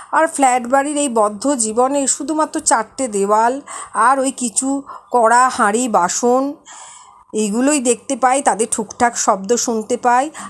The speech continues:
আর নিজের তিন চারজন মানুষের মধ্যেই একটু কথাবার্তা, এইটুকুই হতে থাকে। এই জীবনের টানাপোড়েনের মধ্যে বলতে গেলেই দেখো, প্রত্যেকের জীবনেই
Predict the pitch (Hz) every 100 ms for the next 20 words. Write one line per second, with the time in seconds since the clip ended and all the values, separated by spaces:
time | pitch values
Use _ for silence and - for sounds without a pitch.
0 | - 320 370 339 277 302 285 277 269 269
1 | 277 247 262 277 247 226 240 254 247 247
2 | 226 277 269 226 262 254 202 - 233 233
3 | 233 - 269 196 190 220 269 220 175 175
4 | 170 143 - 185 - _ - - - -
5 | - _ _ _ _ _ _ _ _ _
6 | _ _ _ _ _ _ _ _ - -
7 | _ - - - - - _ _ - 370
8 | 370 277 285 311 339 349 285 262 285 294
9 | 294 302 302 277 262 220 294 277 240 226
10 | 277 269 285 277 277 302 359 349 359 -
11 | 381 453 370 285 277 311 302 285